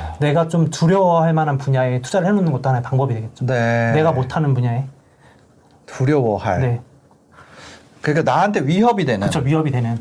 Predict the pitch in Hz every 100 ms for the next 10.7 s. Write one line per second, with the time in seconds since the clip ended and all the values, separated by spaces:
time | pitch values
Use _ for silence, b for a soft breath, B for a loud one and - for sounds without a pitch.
0 | - 95 90 87 85 202 220 214 165 165
1 | 139 147 143 127 127 139 110 - 151 160
2 | 165 160 151 160 143 117 135 165 135 120
3 | 113 127 135 131 120 120 107 101 101 95
4 | 90 87 85 147 135 123 - - 147 135
5 | 165 180 160 156 117 107 - _ b b
6 | b _ - 156 196 139 147 214 220 208
7 | 196 123 131 131 110 90 82 80 165 160
8 | 131 - 135 139 139 196 180 156 240 262
9 | 247 220 175 165 196 202 190 160 98 101
10 | 95 139 127 131 - 123